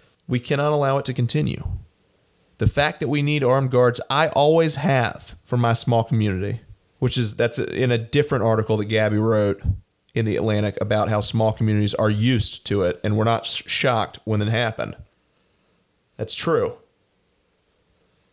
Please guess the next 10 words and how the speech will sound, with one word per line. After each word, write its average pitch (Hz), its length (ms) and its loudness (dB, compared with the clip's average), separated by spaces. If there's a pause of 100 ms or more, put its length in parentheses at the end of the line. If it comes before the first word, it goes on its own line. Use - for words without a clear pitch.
(2750)
These 151 100 -10
are 107 40 -4
the 107 40 -2
last 110 360 -4
couple 107 240 -8
to 107 80 -10
go 117 140 -2
back. 110 400 -6
First 123 320 -4
off, 98 320 -4